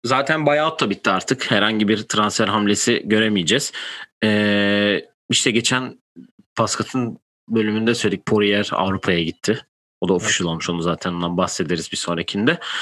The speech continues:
Speaker 1: Diyelim, e, senin de eklemek istediğin herhangi bir şey var mı? E, e, istersen bu geçen sefer başladığımız soru şeyini ilk başta yine yapalım. Sonra panoramaya geçelim kısaca.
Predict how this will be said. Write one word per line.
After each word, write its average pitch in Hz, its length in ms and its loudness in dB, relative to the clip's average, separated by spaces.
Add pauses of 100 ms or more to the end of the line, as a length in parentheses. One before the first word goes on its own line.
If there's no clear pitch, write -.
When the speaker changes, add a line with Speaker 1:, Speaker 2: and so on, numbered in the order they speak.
(420)
Speaker 1:
Diyelim, 160 440 2
e, 127 260 4
senin 156 280 2
de 160 60 4
eklemek 156 280 0
istediğin 160 280 2
herhangi 156 320 2
bir 147 40 4
şey 160 220 2
var 185 180 2
mı? 160 320 0 (100)
E, 127 60 4
e, 113 840 2
istersen 139 640 0
bu 131 360 2 (100)
geçen 127 300 2
sefer 120 400 2
başladığımız 110 520 0
soru 117 500 2 (520)
şeyini 113 420 0
ilk 120 160 -2
başta 113 300 0
yine 110 200 2
yapalım. 117 380 0
Sonra 117 300 0
panoramaya 110 460 0
geçelim 87 360 -2
kısaca. 78 420 -4